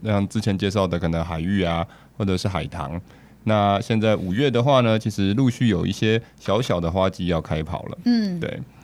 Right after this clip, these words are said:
Speaker 1: 那大家可能昨天有看到我们的贴文嘛，有杜鹃花的部分。那这，这个在前几集有介绍过，今天要介绍一个比较特别的，就是在彰化。嗯，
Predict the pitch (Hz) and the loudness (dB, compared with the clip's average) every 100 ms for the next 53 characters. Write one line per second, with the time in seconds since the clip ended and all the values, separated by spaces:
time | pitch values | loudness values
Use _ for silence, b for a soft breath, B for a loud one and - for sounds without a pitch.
0 | B - 107 104 107 110 90 90 104 95 | B 0 2 4 2 2 0 2 0 2
1 | 101 92 80 80 95 95 - 80 85 82 | 0 0 -2 -2 -2 -2 -4 -6 -4 -2
2 | 107 90 90 87 87 82 - 85 78 82 | -2 -2 -2 0 -2 -4 -4 -6 -4 -4
3 | - 90 95 90 95 92 90 117 98 92 | -4 -2 -2 0 0 0 -2 -4 -2 0
4 | 98 92 82 120 160 117 - 98 87 110 | 2 2 0 0 0 -2 0 0 2 0
5 | 101 113 101 107 95 B B B B - | 2 2 2 0 -2 B B B B 0
6 | 147 147 131 139 131 120 98 98 127 113 | 4 4 4 2 4 2 2 0 2 0
7 | - 80 78 80 82 87 92 90 80 98 | 0 -6 -4 -4 -2 0 0 0 2 2
8 | 90 85 - 107 127 185 120 - b b | 2 0 0 0 0 2 0 0 b b
9 | b - - | b -14 -10